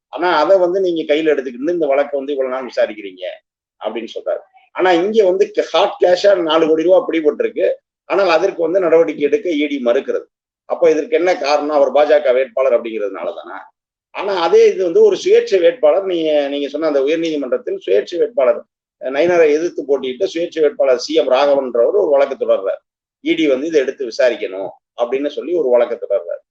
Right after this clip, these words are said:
அந்த வழக்கு வந்து நீதியரசர்கள் எம் எஸ் ரமேஷ், அஹ், சுந்தர் மோகன் முன்பாக விசாரணைக்கு வருகிறது. அங்கே வந்து அமலாக்கத்துறை என்ன சொல்லுதுன்னா, "நாங்கள் இதை வந்து விசாரிக்க வேண்டிய அவசியம் இல்லை" அப்படின்னு சொல்லுது. அப்போ அவர்கள் அமலாக்கத்துறையினுடைய வாதத்தை ஏற்றுக்கொண்டு அந்த வழக்கு வந்து தள்ளுபடி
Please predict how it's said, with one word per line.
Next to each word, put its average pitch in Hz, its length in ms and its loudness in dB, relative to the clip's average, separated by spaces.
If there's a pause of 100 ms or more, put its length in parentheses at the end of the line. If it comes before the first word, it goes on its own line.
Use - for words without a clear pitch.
(340)
அந்த 147 200 0
வழக்கு 160 280 2
வந்து 170 160 0
நீதியரசர்கள் 147 680 2
எம் 123 160 2
எஸ் 147 220 0
ரமேஷ், 139 420 -2
அஹ், 104 320 2 (500)
சுந்தர் 160 280 0
மோகன் 127 320 -2
முன்பாக 123 460 0
விசாரணைக்கு 131 540 -2
வருகிறது. 107 440 -2
அங்கே 190 300 -2
வந்து 196 260 -2
அமலாக்கத்துறை 147 440 0
என்ன 139 140 -4
சொல்லுதுன்னா, 113 440 -10
"நாங்கள் 135 320 -6
இதை 113 180 -4
வந்து 120 420 -6 (300)
விசாரிக்க 143 420 0
வேண்டிய 123 240 2
அவசியம் 117 400 0
இல்லை" 92 280 -2 (220)
அப்படின்னு 120 340 -4
சொல்லுது. - 280 -14 (480)
அப்போ 156 180 2
அவர்கள் 165 360 2 (180)
அமலாக்கத்துறையினுடைய 147 800 0
வாதத்தை 135 460 0
ஏற்றுக்கொண்டு 120 540 -6
அந்த 175 120 -2
வழக்கு 139 260 0
வந்து 123 200 -4
தள்ளுபடி 117 340 -4